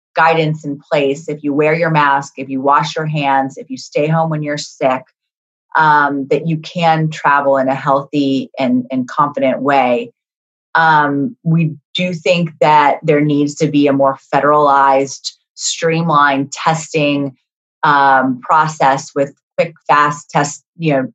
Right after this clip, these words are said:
and reliable testing. Because if we had that on a more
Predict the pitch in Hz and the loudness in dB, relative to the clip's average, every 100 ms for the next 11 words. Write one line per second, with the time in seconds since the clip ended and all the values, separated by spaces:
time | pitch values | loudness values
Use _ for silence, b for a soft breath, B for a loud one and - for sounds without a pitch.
0 | - 139 135 135 151 147 143 - 156 160 | -2 0 2 4 4 2 -2 -2 -2 -4
1 | - 131 127 131 B B B B - 160 | -2 -2 -2 -6 B B B B -6 -2
2 | 165 160 156 156 156 156 185 202 214 160 | 0 2 0 0 0 0 2 2 2 4
3 | 151 147 - - 151 143 147 139 | 4 4 2 0 2 2 2 0